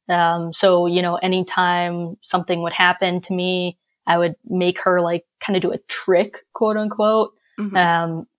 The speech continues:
Speaker 1: that eventually became her tasks. So
Speaker 2: Okay.
Speaker 1: something would happen to me, I would make her do, like, a compress,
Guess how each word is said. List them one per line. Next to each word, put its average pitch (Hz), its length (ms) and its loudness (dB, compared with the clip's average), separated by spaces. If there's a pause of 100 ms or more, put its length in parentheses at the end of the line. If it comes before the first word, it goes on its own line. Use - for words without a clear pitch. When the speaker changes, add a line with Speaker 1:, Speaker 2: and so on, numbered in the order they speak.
(140)
Speaker 1:
that 180 280 2
eventually 175 460 0
became 170 380 -4
her - 260 -6
tasks. - 720 -2
So - 500 -2 (220)
Speaker 2:
Okay. - 200 -8
Speaker 1:
something 214 300 2
would 214 120 0
happen 202 240 2
to 190 60 0
me, 180 300 0
I 170 140 2
would 165 100 0
make 175 200 -6
her 185 140 2
do, 175 280 -2
like, 170 320 -4 (100)
a 175 200 -4
compress, - 800 -4